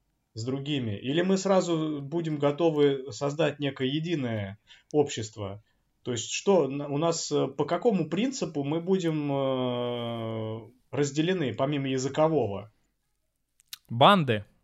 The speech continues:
Speaker 2: Я думаю, что единственный, вообще в любом, а, в случае, когда теряется, ам,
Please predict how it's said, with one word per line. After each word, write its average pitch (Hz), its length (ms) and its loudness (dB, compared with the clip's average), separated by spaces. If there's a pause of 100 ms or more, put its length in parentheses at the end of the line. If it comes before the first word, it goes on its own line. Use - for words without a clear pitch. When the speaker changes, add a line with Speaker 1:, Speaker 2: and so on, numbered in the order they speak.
(320)
Speaker 2:
Я 123 140 8
думаю, 208 320 6
что - 160 2
единственный, 160 960 4
вообще 156 340 6
в 151 80 2
любом, 180 520 8
а, 139 240 6
в 123 60 0
случае, 175 500 2
когда 147 380 6
теряется, 147 800 6 (360)
ам, 117 720 4